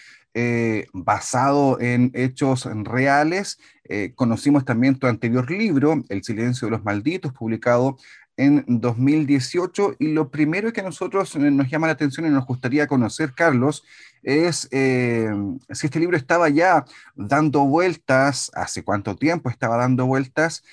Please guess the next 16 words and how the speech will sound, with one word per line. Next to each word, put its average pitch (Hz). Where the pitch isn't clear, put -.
eh, 113
eh, 90
por 98
supuesto, 127
eh, 95
en 110
esta 107
faceta 113
nueva 120
como 107
escritor, 120
nos 98
gustaría 110
conocer 113
cómo 117
va 120